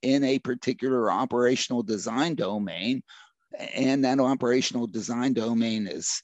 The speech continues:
is contained, then you have a chance of getting it to work there.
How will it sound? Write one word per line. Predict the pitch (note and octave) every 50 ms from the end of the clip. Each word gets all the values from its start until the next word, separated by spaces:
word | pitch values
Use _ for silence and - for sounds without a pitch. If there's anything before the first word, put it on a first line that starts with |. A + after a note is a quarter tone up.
| _ _
is | G#2 G2 G2 G2 - - - - _ _ _ _ _ -
contained, | - D#2+ D#2+ - _ - - C3+ D#3+ F#3+ G3 F3+ C#3 F2 F2+ G#2+ B2 B2 - - _ _ - - - - - _ _ _ _ _
then | - E3 F#3+ F#3+
you | F3 E3+
have | E3 D#3 D3
a | C3+
chance | - - - - C#3 D#3 G3+ G3 E3+ -
of | C3+ G#2+ A2 -
getting | - A#2+ A#2+ D3+ E3 D#3+ D#3+
it | E3 D#3 -
to | - D#3+
work | D3+ C#3 E3 F#3 F#3+ E3 - - - D#3 D#3 D3+
there. | D#3 D#3 F3 F3+ E3 - - - -